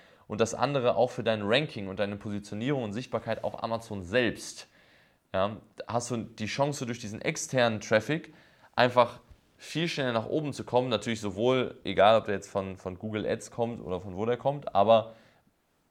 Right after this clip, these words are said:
in dem Video geht's ja vor allem, oder in dem Podcast geht's ja vor allem um dieses Organische. Ähm, und du hast halt die Möglichkeit teilweise durch den organischen Traffic auf Amazon selbst mehr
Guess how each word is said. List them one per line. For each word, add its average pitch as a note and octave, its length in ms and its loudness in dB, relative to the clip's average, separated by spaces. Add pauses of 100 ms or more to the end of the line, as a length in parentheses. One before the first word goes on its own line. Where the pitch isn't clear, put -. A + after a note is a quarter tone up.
(140)
in F#2 100 -10
dem G2+ 180 -4
Video G#2 160 -6
geht's G#2 180 -6
ja G#2 80 -4
vor - 140 -8
allem, G2+ 260 -4
oder F2 180 -4
in F2+ 80 -6
dem F#2 80 -10
Podcast G#2+ 340 -8
geht's G2+ 140 -10
ja - 80 -2
vor - 140 -8
allem F2 140 -4
um F2+ 120 -8
dieses F2 240 -8
Organische. F#2+ 600 0 (720)
Ähm, G2 540 2 (260)
und G#2 140 -4
du G2+ 100 -2
hast B2+ 200 6
halt G#2+ 100 0
die G2+ 60 -4
Möglichkeit A#2+ 460 -2
teilweise G#2 600 4 (540)
durch E3 180 4
den D3 140 0
organischen B2 440 4
Traffic C#3+ 440 0
auf - 200 4
Amazon C3+ 440 2
selbst C#3+ 320 2
mehr F2 260 0